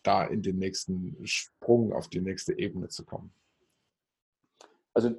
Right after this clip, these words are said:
Speaker 2: insofern hat das ja sehr viel mit dem bedingungslosen Grundeinkommen zu tun.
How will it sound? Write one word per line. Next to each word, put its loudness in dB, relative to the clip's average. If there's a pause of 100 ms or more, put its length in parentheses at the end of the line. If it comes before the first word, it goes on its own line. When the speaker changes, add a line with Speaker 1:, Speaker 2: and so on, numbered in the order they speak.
Speaker 2:
insofern 4
hat 2
das 4
ja 6
sehr 6
viel 0
mit 2
dem 0
bedingungslosen 4
Grundeinkommen 6
zu -8
tun. -14